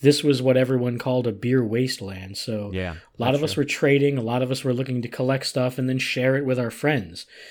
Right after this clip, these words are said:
Speaker 1: Um, you know, the, the selection at various stores was probably less than half of what it is now.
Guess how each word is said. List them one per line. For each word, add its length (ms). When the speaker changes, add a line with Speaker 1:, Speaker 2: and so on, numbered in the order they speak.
Speaker 1:
Um, 500
you 120
know, 100
the, 140
the 180
selection 640
at 160
various 460
stores 460
was 120
probably 640
less 360
than 140
half 360
of 120
what 200
it 100
is 200
now. 460